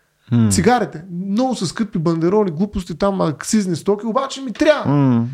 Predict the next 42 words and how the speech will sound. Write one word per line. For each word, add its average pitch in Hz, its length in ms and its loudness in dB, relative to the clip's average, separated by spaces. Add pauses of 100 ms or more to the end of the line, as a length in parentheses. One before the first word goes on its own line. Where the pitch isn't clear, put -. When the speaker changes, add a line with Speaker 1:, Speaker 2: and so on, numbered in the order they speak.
Speaker 2:
И 135 60 4
Speaker 1:
м, 127 100 4
Speaker 2:
точка. 113 380 2
Speaker 1:
м. 139 80 -2
Speaker 2:
Нали, 127 140 0 (100)
Speaker 1:
Свързано 139 340 4
Speaker 2:
но, 127 80 6
Speaker 1:
с 110 40 0
Speaker 2:
но - 60 2
за 131 60 6
Speaker 1:
нуждата. 117 160 4
Speaker 2:
другите 285 320 0
имаме 277 320 2
някакси 202 300 0
този 160 180 2
разговор. 131 320 -2
Нали? 185 260 0
Примерно 196 360 0
не, 185 180 0 (200)
не 165 80 4
можеш 190 220 4
да 220 80 2
рекламираш, 180 680 0
а, 180 220 0 (560)
а, 170 80 0
нали, 170 420 0
по 180 140 0
определен 170 320 -2
начин 160 340 -2
цигари, 160 480 -2 (120)
алкохол. 147 520 0
Нали? 156 180 -2
Тоест 214 220 2
имаме 240 180 2
някакъв 226 300 -2
разговор. 185 240 2
Там 226 280 0
е 202 80 4
ясно, 202 400 2
че - 120 -6
има 226 160 2
и 175 120 0